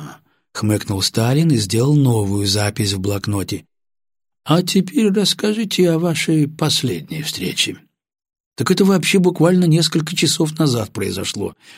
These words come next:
Мне особисты с утра дали приказ ехать на аэродром. Я и поехал». «Один?» уточнил Сталин.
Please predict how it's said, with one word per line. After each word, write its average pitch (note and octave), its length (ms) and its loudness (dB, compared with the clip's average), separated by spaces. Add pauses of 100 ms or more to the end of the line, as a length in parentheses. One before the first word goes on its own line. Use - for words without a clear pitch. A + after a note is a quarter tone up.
Мне C#3+ 340 4
особисты D#3 680 2
с - 100 2
утра D3 280 2
дали D3+ 280 4
приказ F3+ 560 0 (240)
ехать D#3 420 0
на D3 160 4
аэродром. G#2 520 -2 (500)
Я D3+ 160 2
и G#3+ 80 6
поехал». C3 640 2 (580)
«Один?» F3 580 0 (320)
уточнил F#2+ 460 -4
Сталин. E2+ 380 -8